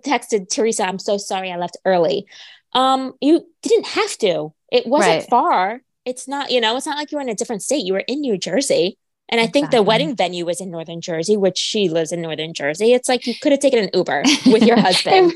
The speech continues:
Speaker 2: If, if Carl can take one from Montauk to New York City, you can take one in anywhere in New Jersey, tip to top or top to bottom
Speaker 1: Exactly.
Speaker 2: or whatever. <laughs>
Speaker 1: Exactly.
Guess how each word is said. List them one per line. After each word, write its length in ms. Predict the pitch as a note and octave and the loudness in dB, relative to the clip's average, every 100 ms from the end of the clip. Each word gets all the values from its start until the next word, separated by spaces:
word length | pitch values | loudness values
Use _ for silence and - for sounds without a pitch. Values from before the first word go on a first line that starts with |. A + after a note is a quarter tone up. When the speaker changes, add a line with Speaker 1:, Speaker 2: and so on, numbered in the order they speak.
| - - | -2 -2
Speaker 2:
If, 160 | G#3+ G#4+ | 2 4
if 200 | F#4 F#4 | 4 4
Carl 440 | F#4+ E4 F4 G4 | 4 6 4 2
can 160 | A#4 G4 | 0 -4
take 240 | G4 E4 | -6 -8
one 160 | E4+ D#4 | -10 -10
from 220 | D4+ B3+ | -8 -2
Montauk 420 | B3 C4+ D#4+ D#4 | -2 -2 -4 -4
to 80 | D#4+ | -4
New 100 | B3 | -4
York 200 | B3 B3 | -4 -4
City, 480 | - B3+ A#3+ D4+ E4 - | -4 -2 -2 -4 -8 -16
you 240 | B3+ B3+ | -2 0
can 180 | C#4+ C#4+ | 2 0
take 220 | C#4 C#4+ | 0 -2
one 260 | C4 B3 B3 - | -2 -2 -6 -8
in 220 | G#3 G3+ _ | -8 -8 _
anywhere 380 | C#4+ D4+ C4+ B3 | -2 0 2 2
in 80 | A#3 | 0
New 100 | A3+ | -2
Jersey, 540 | G3 F#3+ F3 E3+ E3 - | -2 -2 -4 -8 -12 -10
tip 200 | C4+ - | -12 -8
to 100 | A#3+ | -4
top 360 | A#3+ D#3+ F3 F#3+ | -2 -2 -6 -10
or 160 | E3 | -8
top 240 | A3+ A3 - | -6 -6 -6
to 80 | |
bottom 160 | A3 F3+ D#3 | 0 0 2
Speaker 1:
Exactly. 220 | D#3 D3+ | 0 0
Speaker 2:
or 20 | |
whatever. 560 | F#3+ G3 G3+ G#3 G#3+ A#3 | 0 0 -2 -4 -8 -8
<laughs> 80 | C4 - A#3+ A#3 - - A3 | -10 -12 -14 -14 -14 -12 -6
Speaker 1:
Exactly. 840 | A#3 G3 G#3 D#3+ G3 - E3+ E3 | -4 -4 -2 -2 -2 -2 -2 -2